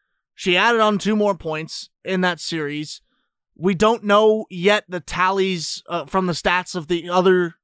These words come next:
uh, weekend pairings that were going around, around the country. So maybe she still leads the nation, maybe not. But I think her performance there was fantastic. But the main takeaway I, I have from that, Tyler,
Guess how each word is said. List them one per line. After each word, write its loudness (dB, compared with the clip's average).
uh, -4
weekend 0
pairings 0
that -2
were -4
going 2
around, 0
around -2
the -6
country. -2
So -2
maybe 0
she -4
still 2
leads -4
the -4
nation, -2
maybe -2
not. 2
But 2
I -2
think -2
her 0
performance -4
there 0
was -10
fantastic. -4
But -4
the -2
main -2
takeaway -2
I, -2
I -4
have 0
from -8
that, -6
Tyler, -4